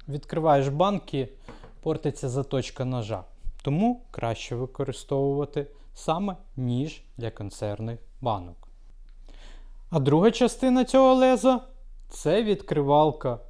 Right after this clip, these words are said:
для пива або для банок з кришкою С К О.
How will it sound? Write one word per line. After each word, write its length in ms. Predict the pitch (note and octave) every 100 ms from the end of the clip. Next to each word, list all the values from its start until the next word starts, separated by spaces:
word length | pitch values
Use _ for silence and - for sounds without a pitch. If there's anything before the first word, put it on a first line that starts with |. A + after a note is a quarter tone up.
| -
для 320 | A#2+ A#2 A2
пива 560 | - D3 F#3+ A#3 A#3+ A3+ - - - -
або 420 | F#3+ E3+ A#2+ C3
для 260 | D3 C3+ A#2+
банок 580 | A2 A2 A#2 C#3 C#3+ - -
з 100 | -
кришкою 540 | C#3 B2 - C#3 D3+
С 80 | -
К 160 | -
О. 160 | A#2+